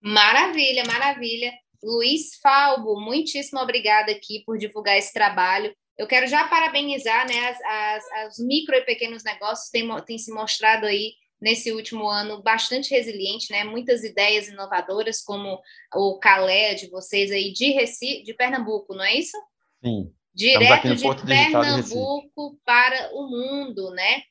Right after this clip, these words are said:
Speaker 1: É só para finalizar, para que as, o, que tá ouvindo a gente também, é, possa entender um pouco como é que funciona, né, essa questão do financiamento, né? Que eu acho que quando você vai fazer, criar, fundar, um, você tem uma ideia e quer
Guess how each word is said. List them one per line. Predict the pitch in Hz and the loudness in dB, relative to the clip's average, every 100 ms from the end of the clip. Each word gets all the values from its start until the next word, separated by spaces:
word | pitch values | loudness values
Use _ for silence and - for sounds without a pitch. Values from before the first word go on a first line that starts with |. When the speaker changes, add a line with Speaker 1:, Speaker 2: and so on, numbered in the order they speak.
| _ _ - | _ _ -4
Speaker 1:
É | 233 262 | 0 2
só | 381 370 | 2 2
para | 381 403 | 2 0
finalizar, | 381 311 254 214 269 320 262 - _ _ - | 0 0 0 0 2 2 0 -2 _ _ -4
para | 233 240 | -2 0
que | 254 | -2
as, | 240 220 | -2 -2
o, | 226 208 202 190 | -6 -6 -18 -8
que | - | -4
tá | 220 226 | 0 2
ouvindo | 214 220 | 0 -2
a | 208 | -6
gente | 220 233 | -6 -8
também, | 240 220 214 240 254 _ _ - | -6 -2 0 0 -2 _ _ -2
é, | 202 | 0
possa | 214 247 254 | 2 0 0
entender | 262 262 254 | -2 -2 -2
um | 254 | -2
pouco | 269 269 | -4 -2
como | 294 | -2
é | 311 | -2
que | |
funciona, | 330 311 330 311 320 285 | -4 -6 -4 -2 -2 0
né, | 262 | 0
essa | 277 294 | -2 -4
questão | 277 277 285 | -10 -8 -10
do | 262 | -10
financiamento, | 294 285 294 - 277 277 247 294 311 220 | -6 -4 -4 0 0 2 0 -2 -2 -4
né? | 214 | -4
Que | 233 | -4
eu | 240 | -4
acho | 240 | -6
que | - | -8
quando | 233 233 220 | -6 -6 -6
você | 233 220 | -6 -4
vai | 214 | 2
fazer, | 214 214 208 - _ _ | 2 2 -4 -6 _ _
criar, | 254 240 240 220 - | 2 6 6 6 4
fundar, | 247 220 214 233 226 190 190 | -4 -4 2 4 4 2 -2
um, | 202 180 | -10 -16
você | - 220 | -14 -4
tem | 247 | -2
uma | 254 | 0
ideia | 240 202 196 190 | 0 2 2 0
e | 190 | -2
quer | 214 202 190 | -2 -2 -4